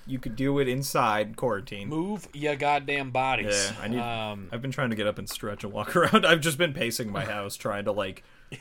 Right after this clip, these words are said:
Speaker 2: <laughs>
Speaker 1: my, my hips and, like, upper legs were, like, starting to get sore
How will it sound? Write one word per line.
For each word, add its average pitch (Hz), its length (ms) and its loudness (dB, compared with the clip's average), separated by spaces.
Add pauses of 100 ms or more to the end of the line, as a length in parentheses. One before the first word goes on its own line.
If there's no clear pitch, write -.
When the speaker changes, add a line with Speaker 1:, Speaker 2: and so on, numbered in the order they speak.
Speaker 2:
<laughs> 156 460 -4
Speaker 1:
my, 147 260 4
my 151 180 4
hips - 580 0 (320)
and, 127 280 -4
like, 120 320 0 (560)
upper 127 280 0
legs 110 480 0
were, 113 180 -4
like, 104 220 -6
starting 113 360 -2
to 107 60 -8
get - 160 -8
sore 107 500 -4